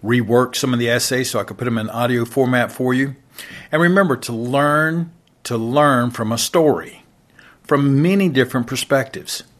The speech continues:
not just the one that you're most comfortable with. You know, I really hope you have a great practice today. Put in your sweat equity,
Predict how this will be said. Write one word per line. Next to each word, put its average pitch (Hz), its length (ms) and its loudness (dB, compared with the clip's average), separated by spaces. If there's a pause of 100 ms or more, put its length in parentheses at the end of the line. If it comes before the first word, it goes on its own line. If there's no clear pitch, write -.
not 185 360 0
just 160 360 0
the 151 60 0
one 120 480 2
that 101 220 -8
you're 117 140 2
most 107 320 -2
comfortable 107 400 -2
with. 80 340 -10 (380)
You - 380 -12
know, 139 80 4
I 123 180 0
really 139 460 4
hope 165 260 -2
you 151 100 2
have 135 120 2
a 127 40 -4
great 123 320 -4
practice 143 440 -2
today. 139 400 0
Put 135 260 -8
in 147 140 -2
your 131 80 -2
sweat 135 320 2
equity, 123 560 0